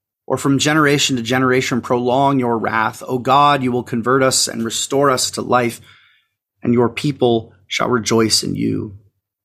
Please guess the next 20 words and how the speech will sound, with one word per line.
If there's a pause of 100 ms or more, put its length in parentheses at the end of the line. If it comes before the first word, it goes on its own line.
(1040)
Christ
then
is
our
peace, (220)
Ephesians
two
fourteen,
and
likewise (180)
is
our
righteousness
and
sanctification
and
redemption,
First
Corinthians
one